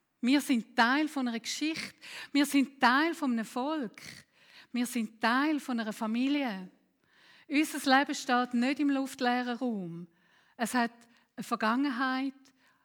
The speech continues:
und es hat eine Zukunft. Das hat uns gerade die Segnung heute Morgen ja auch wieder gezeigt, oder? Maureen und Nico sind nicht einfach plötzlich da gewesen. Und auch ihre Kinder nicht. Und wir haben gesungen,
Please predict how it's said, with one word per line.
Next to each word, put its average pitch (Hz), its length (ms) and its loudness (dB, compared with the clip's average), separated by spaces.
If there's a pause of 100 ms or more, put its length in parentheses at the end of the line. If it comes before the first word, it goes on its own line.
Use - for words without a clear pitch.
und 226 200 -2
es 220 120 -8
hat 226 200 -2
eine 214 120 -8
Zukunft. 269 920 -6 (440)
Das 247 160 -2
hat 262 140 2
uns 262 140 -4
gerade 269 180 -4
die - 60 -16
Segnung 294 340 2
heute 269 180 -2
Morgen 269 280 2
ja 233 180 0
auch 262 60 -4
wieder 277 160 -8
gezeigt, 208 560 -4
oder? 247 340 -4 (380)
Maureen 262 440 6
und 254 120 4
Nico 262 340 2
sind 233 200 -2
nicht 254 140 0
einfach 277 280 0
plötzlich 262 520 -4
da 220 240 2
gewesen. 196 500 -6 (400)
Und 226 100 -2
auch 220 140 2
ihre 190 200 -4
Kinder 302 460 -4
nicht. 220 400 -2 (760)
Und 247 200 2
wir 262 120 6
haben 269 140 4
gesungen, 302 540 2